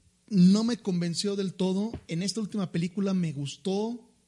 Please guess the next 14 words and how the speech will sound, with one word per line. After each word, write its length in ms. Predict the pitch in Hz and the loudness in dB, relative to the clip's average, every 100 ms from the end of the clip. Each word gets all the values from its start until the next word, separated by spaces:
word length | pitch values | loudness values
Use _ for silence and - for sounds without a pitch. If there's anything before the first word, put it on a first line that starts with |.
| _ _ - | _ _ -10
lo 300 | 151 156 151 | -6 -4 -4
que 100 | 160 | -4
entregó 640 | 156 156 151 165 180 196 | -4 -4 -4 0 0 0
la, 260 | 185 143 139 | 0 -2 -4
la, 240 | 127 135 | -8 -4
la 100 | 135 | -2
última 260 | 147 160 147 | 0 -2 -2
entrega 300 | 143 151 147 | -4 -4 -4
de, 160 | 139 | -4
de 160 | 135 143 | -6 -8
Star 260 | 127 160 160 | -6 -2 0
Wars, 320 | 180 233 - _ - - - _ _ _ - | 0 -2 -8 _ -20 -20 -20 _ _ _ -2
pero 160 | 160 165 | 4 8
m-, 200 | 170 | 8